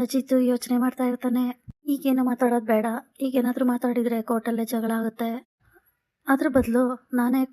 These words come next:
ಜೈಲ್ಗೆ ನೇರವಾಗಿ ಹೋಗಿ ಮನಸ್ವಿನಿ ಬಗ್ಗೆ ಈ ಭದ್ರನ್ ಹತ್ರ ವಿಚಾರಿಸಿದ್ರಾಯ್ತು. ಈಗ ಎಲ್ಲ ಸತ್ಯನೂ ಹೊರಗಡೆ ಬರುತ್ತೆ ಅಂತ ಅಜಿತ್ ಅನ್ಕೊಂತಾನೆ. ಈ ಕಡೆ ಶ್ರವಣ್ ವಾದ ಶುರು ಮಾಡಿದ ತಕ್ಷಣನೇ,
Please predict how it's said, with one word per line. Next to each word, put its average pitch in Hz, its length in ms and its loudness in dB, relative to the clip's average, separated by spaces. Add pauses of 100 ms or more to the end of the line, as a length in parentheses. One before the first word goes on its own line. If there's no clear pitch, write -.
(160)
ಜೈಲ್ಗೆ 240 400 2
ನೇರವಾಗಿ 233 380 -2
ಹೋಗಿ 220 460 -6 (560)
ಮನಸ್ವಿನಿ 247 440 0
ಬಗ್ಗೆ 233 440 -4
ಈ 233 100 -6
ಭದ್ರನ್ 240 360 -2
ಹತ್ರ 233 160 -6 (100)
ವಿಚಾರಿಸಿದ್ರಾಯ್ತು. 226 960 -4
ಈಗ 247 440 -2
ಎಲ್ಲ 240 220 4
ಸತ್ಯನೂ 247 420 0
ಹೊರಗಡೆ 220 320 0
ಬರುತ್ತೆ 220 340 -2
ಅಂತ 214 240 -2
ಅಜಿತ್ 233 280 -4
ಅನ್ಕೊಂತಾನೆ. 226 600 -2
ಈ - 280 -20
ಕಡೆ 254 280 6
ಶ್ರವಣ್ 254 400 0
ವಾದ 220 320 0
ಶುರು 254 220 0
ಮಾಡಿದ 233 260 -2
ತಕ್ಷಣನೇ, 240 480 -2